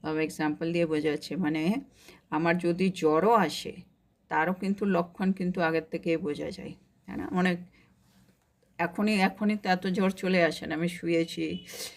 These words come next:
একটু একটু মনে হচ্ছে গা গরম হচ্ছে, একটু একটু মনে হচ্ছে ঠান্ডা লাগছে, তার মানে আমরা বুঝতে পারছি, হ্যাঁ, মনে হচ্ছে জ্বর আসবে, জ্বর আসবে।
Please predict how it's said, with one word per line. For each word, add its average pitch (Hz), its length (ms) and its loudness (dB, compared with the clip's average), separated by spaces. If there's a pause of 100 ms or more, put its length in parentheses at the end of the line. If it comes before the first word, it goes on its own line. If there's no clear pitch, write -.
(200)
একটু - 180 -6
একটু 151 180 -8
মনে 151 200 -2
হচ্ছে 151 340 -6
গা 151 200 -2
গরম 147 360 -6
হচ্ছে, - 360 -8 (140)
একটু 160 200 -8
একটু 151 180 -12
মনে 151 200 -2
হচ্ছে 151 340 -8
ঠান্ডা 156 360 -4
লাগছে, 156 540 -6 (400)
তার 180 120 4
মানে 202 240 6
আমরা 196 240 6
বুঝতে 175 320 -2
পারছি, 151 380 -6
হ্যাঁ, 156 240 0
মনে 151 200 -2
হচ্ছে 147 280 -8
জ্বর 156 260 -6
আসবে, 156 400 -8
জ্বর 143 260 -8
আসবে। - 360 -10